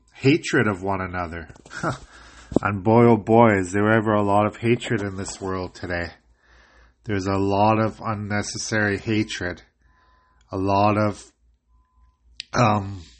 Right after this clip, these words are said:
distrust among people, between nations, even, you know, in communities and families and marriages. So much distrust and hatred these days.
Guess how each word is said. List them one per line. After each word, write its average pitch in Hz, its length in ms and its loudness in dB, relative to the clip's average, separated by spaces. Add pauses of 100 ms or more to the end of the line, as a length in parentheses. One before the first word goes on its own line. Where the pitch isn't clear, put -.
(1000)
distrust - 760 2
among 101 340 -4
people, 95 600 -8 (440)
between 107 400 -4
nations, 104 1040 0 (600)
even, 101 600 -2 (240)
you 101 120 -10
know, 98 420 -2
in 101 140 -10
communities 104 880 0
and 87 100 -14
families 110 920 -2
and 92 120 -16
marriages. 104 920 0 (580)
So 120 340 0
much 117 240 0 (100)
distrust - 800 -2
and 92 160 -8
hatred 101 600 -6
these 90 240 -6
days. 87 580 -6